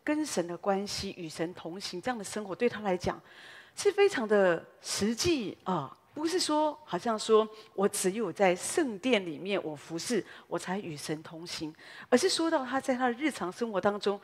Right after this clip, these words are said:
他都过这样的生活。好，那这样的生活，我在说，不是说只有这些古圣徒可以。我相信神把这些人摆在我们前面，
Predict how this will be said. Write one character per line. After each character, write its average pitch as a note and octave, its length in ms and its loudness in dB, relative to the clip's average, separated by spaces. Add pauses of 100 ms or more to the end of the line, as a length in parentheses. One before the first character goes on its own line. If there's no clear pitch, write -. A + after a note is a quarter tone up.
(220)
他 A#3 100 -2
都 A3+ 140 -2
过 A3+ 200 -2
这 G#3 140 -6
样 G3 80 -8
的 E3+ 80 -12
生 F3+ 300 -8
活。 - 200 -20 (280)
好， - 180 -14 (380)
那 A#3 340 -2
这 F#4+ 120 4
样 F#4 60 4
的 D4 80 -4
生 B3 220 -4
活， F#3 140 2 (100)
我 - 80 -12
在 B3 160 -2
说， B3 160 2
不 A#3+ 160 -2
是 D4 140 -2
说 D4+ 160 0
只 B3+ 180 -2
有 B3 100 2
这 G#3+ 140 -2
些 A3+ 100 4
古 E3+ 300 -2
圣 A#3+ 320 -6
徒 - 220 -16
可 D#3+ 200 -4
以。 F3 160 -2 (440)
我 G#3 100 2
相 G3+ 180 2
信 D#4 220 0
神 E3+ 280 -4
把 - 220 -2
这 A#3 80 -4
些 A#3 220 2
人 E3+ 220 2
摆 - 180 -2
在 G3+ 160 0
我 E3 140 -6
们 D3+ 200 -6
前 D3 300 -6
面， F#3+ 260 0